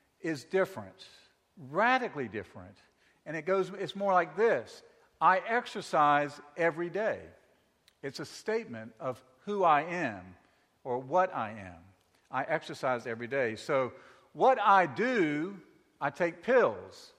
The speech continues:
law. Who I am, I'm an exerciser, grace. What I do, I try to be good,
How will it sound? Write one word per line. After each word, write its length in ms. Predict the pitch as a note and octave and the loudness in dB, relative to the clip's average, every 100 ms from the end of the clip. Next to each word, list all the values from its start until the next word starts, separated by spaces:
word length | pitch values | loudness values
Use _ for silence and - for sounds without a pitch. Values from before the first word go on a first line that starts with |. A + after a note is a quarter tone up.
| - | -12
law. 500 | C3 D#3+ G#2+ F2+ - - _ _ _ _ - | 0 4 2 0 -12 -20 _ _ _ _ -8
Who 200 | B3+ C#4 | -2 8
I 280 | A#3+ F3+ D#3 G3+ | 10 10 6 2
am, 680 | A#3 C#4 E3+ B2 B2+ F3+ G3 - _ _ - | 2 4 4 2 -2 -8 -12 -18 _ _ -4
I'm 220 | E3+ F3 | -4 -2
an 260 | E3+ D#3 E3+ | -2 -4 -4
exerciser, 1040 | G#3+ B3+ - E3 - A#2+ A#2 A2 C3+ D3 C#3 _ _ _ B2+ | -4 -4 -6 -6 -2 -2 -2 -6 -8 -10 -12 _ _ _ -12
grace. 760 | D3+ F3+ A#2+ F#2+ - - - - _ _ _ _ | -2 0 0 -4 -16 -20 -20 -20 _ _ _ _
What 240 | - A3+ B3 | 4 6 8
I 220 | G3+ D3+ | 8 6
do, 720 | A2+ F#3 C#4+ A#3 D3 D3 F#3 - _ _ _ | 2 -4 0 0 0 -2 -8 -12 _ _ _
I 220 | - F3 | 4 4
try 580 | E3+ - - F3 F#3 F#3 | 4 -4 4 8 10 8
to 80 | F#3+ | 6
be 160 | G3 G3+ | 0 2
good, 540 | A3+ G#3 F3+ F3+ E3 | 6 6 6 2 -2